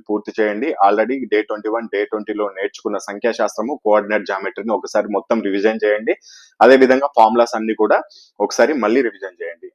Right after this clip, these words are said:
And every morning మీకు ఒకటి చెప్పాను, మ్యాథమెటిక్స్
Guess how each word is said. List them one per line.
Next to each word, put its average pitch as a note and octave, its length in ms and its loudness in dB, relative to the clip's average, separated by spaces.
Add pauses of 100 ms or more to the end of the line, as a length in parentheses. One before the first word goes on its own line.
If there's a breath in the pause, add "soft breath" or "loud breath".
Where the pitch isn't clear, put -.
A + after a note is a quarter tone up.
(140)
And A2+ 260 0
every B2 260 2
morning A#2 400 -4 (100)
మీకు - 180 -10
ఒకటి - 280 -10
చెప్పాను, A#2 300 -4
మ్యాథమెటిక్స్ A2 580 -6